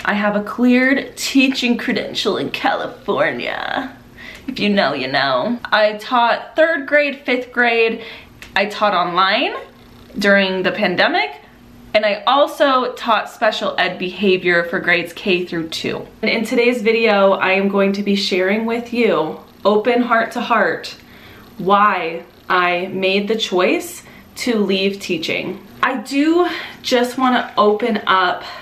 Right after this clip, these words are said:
this video with, first of all, this decision has been a long time coming. I knew I needed to make a change probably five years ago when I first started teaching,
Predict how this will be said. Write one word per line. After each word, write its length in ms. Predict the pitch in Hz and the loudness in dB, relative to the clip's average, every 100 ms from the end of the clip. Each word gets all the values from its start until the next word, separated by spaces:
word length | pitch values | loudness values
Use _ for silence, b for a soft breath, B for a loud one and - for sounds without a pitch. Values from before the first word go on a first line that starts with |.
| B B | B B
this 280 | 214 214 - | 0 0 0
video 480 | 180 190 185 175 170 | -2 2 2 2 0
with, 320 | 170 147 - - - - | 0 -2 -4 -12 -14 -4
first 340 | 208 190 - 185 | 0 0 -2 -4
of 100 | 156 | 0
all, 420 | 123 - - - B B B B 190 | 0 0 -6 -14 B B B B -2
this 360 | 196 294 294 | 2 2 2
decision 720 | 381 370 - 208 202 254 302 320 | -2 -2 0 0 4 4 2 0
has 380 | - 208 208 202 | 0 0 0 0
been 320 | 220 214 208 | 0 2 2
a 160 | 202 208 | 2 2
long 340 | 190 185 196 | 2 0 0
time 320 | 196 202 185 | -2 -2 -2
coming. 540 | 185 190 180 214 349 403 | -2 -2 0 2 0 -2
I 220 | 202 208 208 | -2 0 0
knew 280 | 214 208 | 0 2
I 120 | 208 208 | 0 0
needed 280 | 208 208 208 | 0 0 0
to 100 | 208 | 2
make 200 | 185 190 | 2 0
a 80 | |
change 720 | 185 208 180 175 196 202 - - | -4 -2 0 0 0 -2 -6 -2
probably 400 | 262 254 247 240 | 0 2 0 2
five 280 | 220 196 | 2 0
years 260 | 190 196 202 | 0 -2 -2
ago 300 | 233 240 247 | 2 2 2
when 140 | 240 | 0
I 120 | 185 196 | -2 -2
first 320 | 208 202 - | -2 -2 -2
started 400 | 196 185 202 202 | 0 2 0 -2
teaching, 540 | 185 185 285 330 359 | -6 0 0 2 0